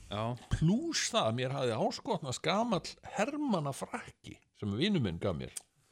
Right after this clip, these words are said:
Speaker 1: Já.
Speaker 2: Eh, sem var of stór á hann,
Speaker 1: Já.
Speaker 2: en alveg nógu stór á mig.
Speaker 1: Já.
Speaker 2: Og hann var svo vel rúmur
Speaker 1: Já.
Speaker 2: að ég gat klætt,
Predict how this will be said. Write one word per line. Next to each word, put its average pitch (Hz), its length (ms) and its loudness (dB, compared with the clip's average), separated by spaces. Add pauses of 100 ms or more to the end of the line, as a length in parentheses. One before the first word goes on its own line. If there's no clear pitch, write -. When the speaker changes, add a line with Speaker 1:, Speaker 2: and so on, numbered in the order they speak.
(360)
Speaker 1:
Já. 135 360 -4 (300)
Speaker 2:
Eh, 123 500 8 (640)
sem 160 200 2
var 143 160 2
of 127 180 4
stór 247 500 2
á 123 120 4
hann, 143 340 -2 (300)
Speaker 1:
Já. 135 320 -2
Speaker 2:
en 120 340 -2
alveg 202 320 0
nógu 160 340 2 (300)
stór 160 260 0
á 85 40 0
mig. 90 200 -4 (200)
Speaker 1:
Já. 151 80 -10 (340)
Speaker 2:
Og 101 60 -6
hann 117 100 0
var 113 80 -2
svo 233 420 -2 (160)
vel 180 380 4 (520)
rúmur 120 480 2 (320)
Speaker 1:
Já. 107 200 -4
Speaker 2:
að 107 200 -4
ég 143 180 -4
gat 139 260 -8
klætt, - 400 -6